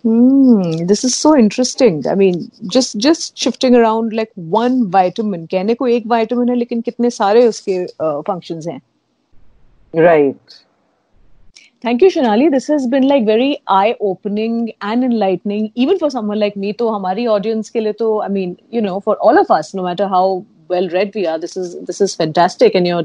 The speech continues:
Speaker 1: tips on gut and, you know, uh, sunshine, very much appreciated.
Speaker 2: Thanks so much.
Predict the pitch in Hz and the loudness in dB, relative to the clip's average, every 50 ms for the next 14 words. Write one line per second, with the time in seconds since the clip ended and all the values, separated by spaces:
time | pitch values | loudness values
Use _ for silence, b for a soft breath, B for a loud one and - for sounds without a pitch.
0 | - _ - 208 208 - - 208 190 175 160 156 - 175 185 185 - 214 196 185 | -4 _ 0 0 0 0 -4 -4 -2 -2 -4 0 0 0 0 2 2 0 0 0
1 | 170 - - - _ - - - - 196 180 160 160 180 208 - - 170 151 - | -4 -6 -8 -12 _ -18 -12 -6 -2 0 0 0 0 -4 -4 -4 -4 -4 -4 -6
2 | - 62 - - - - 185 175 - - 196 175 175 180 175 - b b b 180 | -8 -10 -10 -8 -6 -4 -4 -4 -2 -2 -2 -2 -2 -4 -4 -6 b b b 0
3 | 180 233 254 262 233 190 165 175 - - 165 151 - - - 165 156 - - 143 | 2 4 4 4 2 -2 -4 -10 -12 -10 -12 -12 -10 -10 -10 -10 -10 -8 -10 -10
4 | 151 - _ _ _ _ _ _ _ _ _ _ _ _ _ _ _ 190 185 185 | -10 -12 _ _ _ _ _ _ _ _ _ _ _ _ _ _ _ 4 4 4
5 | 196 208 202 - _ - - 190 185 185 180 170 160 156 143 139 - _ _ - | 4 2 0 -4 _ -4 -2 0 0 2 2 4 4 4 2 0 -4 _ _ -20
6 | - - _ | -20 -20 _